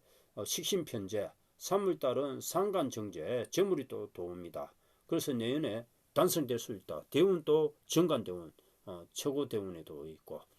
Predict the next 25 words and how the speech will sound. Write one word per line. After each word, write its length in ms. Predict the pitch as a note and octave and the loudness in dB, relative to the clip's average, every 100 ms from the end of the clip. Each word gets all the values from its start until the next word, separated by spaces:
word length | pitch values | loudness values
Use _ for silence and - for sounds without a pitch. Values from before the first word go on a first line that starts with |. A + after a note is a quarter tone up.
| _ _ _ _ _ - | _ _ _ _ _ -4
굉장히, 580 | B2 C3 F#3+ G3+ C3+ A2 | -2 4 4 4 2 -2
어, 240 | A2 A2 | -6 -6
상간 440 | G2+ E3 F3+ E3+ B2+ | -2 2 4 2 2
상진된 580 | C3+ C#3 B2+ A2 G2 F#2 | 0 0 -2 -2 -4 -6
사주로서 720 | - G2+ G2 E2+ - B2 - _ _ _ | -6 -6 -6 -8 -2 -2 -2 _ _ _
대운이 380 | C3+ E3 C#3+ G2+ | 6 6 4 0
되긴 320 | G2 G2+ F2+ | -2 -4 -4
합니다. 340 | D#2+ D#2+ D#2+ - - - - - - - - | -8 -10 -12 -12 -12 -12 -20 -20 -20 -20 -6
그리고 240 | E3 D#3 - | 2 2 4
두 160 | G#3 | 2
번째는 920 | G#3 F#3+ D#3 C3+ B2 A2+ G2 A2+ B2 A2 - | 4 2 4 4 6 4 0 -2 -2 -4 -6
그 140 | G2 F#2+ - - | -2 0 -2 -2
홍준표 800 | D3+ D#3+ B3+ A#3 A#3+ G#3 F#3+ A#2 | 0 4 2 8 10 10 8 4
의원입니다. 600 | A2 G2+ E2+ C#2+ D2 C#2+ | 0 -2 -6 -8 -10 -10
지금 340 | - C#3+ D3 F3 | -4 0 0 2
일, 220 | A#3 A#3 | 4 4
이를 560 | F#3 B2+ A2+ D#3+ D3+ - | 4 4 2 2 -2 -4
다투고 360 | - - C#3+ | -6 -4 -4
있죠. 580 | F#2+ - D2+ F2+ B2 C#3 - - - - - - _ _ | -4 -6 -6 0 0 -2 -10 -14 -14 -14 -18 -20 _ _
지금 520 | - E3+ F3+ E3+ D#3 | -4 4 6 6 2
그 320 | C3+ C3 B2+ B2+ | 2 4 2 0
당심은 680 | G2+ B2 B3 A#3+ F#3+ B2+ C#3 | 0 2 6 8 8 6 0
윤석열 460 | D#3 E3 E3+ D3+ | 0 2 0 0
후보고 460 | A2+ A2 F#2+ G2+ C3+ | 0 -4 -2 0 0
민심은 680 | G2+ A#2+ A#2+ G#3+ E3 D3+ | 0 -2 0 0 0 -2